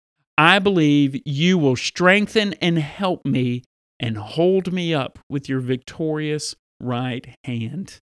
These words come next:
See, praying Scripture is one of the best ways to remember God's promises. And when we pray his word,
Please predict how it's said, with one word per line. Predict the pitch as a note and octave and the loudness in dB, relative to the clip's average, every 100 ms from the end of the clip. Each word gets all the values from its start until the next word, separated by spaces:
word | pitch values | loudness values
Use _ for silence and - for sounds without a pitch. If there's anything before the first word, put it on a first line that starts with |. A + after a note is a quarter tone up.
| _ _ _ - | _ _ _ -10
See, | - G#3 | 0 0
praying | - - A#3 C4 A#3+ | 0 0 2 4 2
Scripture | - A#3 A3+ - D3+ | 2 2 2 2 2
is | - D#3 | 2 0
one | E3 F3+ | 0 0
of | D#3 C#3 | 0 0
the | G#3 A#3+ | 2 2
best | G3 F#3+ G3 - | 2 0 0 0
ways | F#3 F3 B2+ B2+ - | 2 4 4 0 -4
to | - F#3 | -4 -4
remember | C#3 C#3 C3+ D3 F3+ G3 F#3 F#3+ F#3+ F3+ | 0 2 2 2 2 2 2 2 2 -2
God's | D#3+ D3 D3+ D3 D3 C3+ - - | -4 0 2 2 2 -2 -8 -14
promises. | - E3+ E3 C#3+ C3 - E3+ A3+ - - _ - E3 | -4 0 2 2 2 0 -2 -4 -8 -12 _ -16 -2
And | D3+ D#3+ | 2 4
when | D#3+ | 4
we | D3+ C#3+ | 4 2
pray | - A#3+ D4+ F#4 | 0 2 2 2
his | D#3+ C#3 | 2 -2
word, | B2+ B2 B2 B2 D3+ | 0 0 2 0 -2